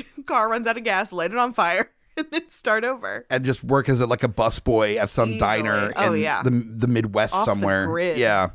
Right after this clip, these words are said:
Speaker 1: completely.
Speaker 2: <laughs>
Speaker 1: In, like, a small little beach town with a lot of mysteries. <laughs>
Speaker 2: Right.
Speaker 1: That's where I'd end up.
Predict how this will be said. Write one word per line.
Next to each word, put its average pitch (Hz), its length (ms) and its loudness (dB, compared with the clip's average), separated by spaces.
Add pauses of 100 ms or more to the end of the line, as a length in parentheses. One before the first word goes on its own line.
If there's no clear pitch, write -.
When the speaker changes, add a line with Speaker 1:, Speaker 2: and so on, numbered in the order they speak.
Speaker 1:
completely. 170 920 -6 (160)
Speaker 2:
<laughs> - 40 -4 (640)
Speaker 1:
In, 196 100 -6
like, 180 160 -4
a 165 40 -10
small 208 380 -6
little 180 180 -4
beach 185 360 -12
town 156 300 -6
with 160 120 -12
a 170 60 -6
lot 170 200 -2
of 160 60 -8
mysteries. 170 680 -6
<laughs> - 40 -6
Speaker 2:
Right. 139 200 2
Speaker 1:
That's 247 240 0
where 190 140 -4
I'd 202 220 -2
end 147 180 -6
up. 147 220 -6